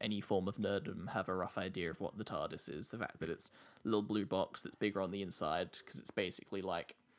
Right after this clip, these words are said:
the blue box is more just a gateway into a multiverse,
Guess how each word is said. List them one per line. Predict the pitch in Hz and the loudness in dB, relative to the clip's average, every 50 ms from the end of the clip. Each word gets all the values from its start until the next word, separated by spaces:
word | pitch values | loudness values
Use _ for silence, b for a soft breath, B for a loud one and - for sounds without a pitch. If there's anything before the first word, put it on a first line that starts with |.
| b b b b b b b b b b _ - | b b b b b b b b b b _ -2
the | - 110 | 0 2
blue | 110 117 117 117 113 | 6 8 8 8 8
box | - 107 101 - - - - | 8 6 6 6 4 2 2
is | 98 104 110 | 2 0 0
more | 101 95 98 92 | 0 2 2 0
just | - - 92 - - - | 0 0 0 0 0 0
a | 107 | -4
gateway | 104 - 95 104 - - 107 101 98 107 | 0 2 2 2 2 2 2 2 4 4
into | 107 104 101 - - | 4 2 2 0 -2
a | 98 | 0
multiverse, | 101 107 113 - 127 123 127 127 131 143 - - - - | 2 2 2 2 2 2 4 4 4 2 0 -4 -8 -10